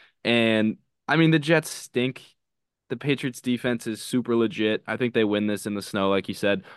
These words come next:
The only thing I could see is maybe I've, I mean, I've seen, we've seen some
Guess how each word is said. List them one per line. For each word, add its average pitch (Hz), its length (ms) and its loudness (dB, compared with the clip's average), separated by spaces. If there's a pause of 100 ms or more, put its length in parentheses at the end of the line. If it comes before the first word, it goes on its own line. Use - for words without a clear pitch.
The 156 80 6
only 208 240 6
thing 220 160 0
I 196 80 0
could 135 160 -6
see 123 340 -2
is 110 460 -6 (640)
maybe 147 800 4 (280)
I've, 123 360 0
I 135 120 0
mean, 135 200 4
I've 117 220 0
seen, 156 340 0
we've 127 180 -2
seen 151 200 -4
some 120 360 -2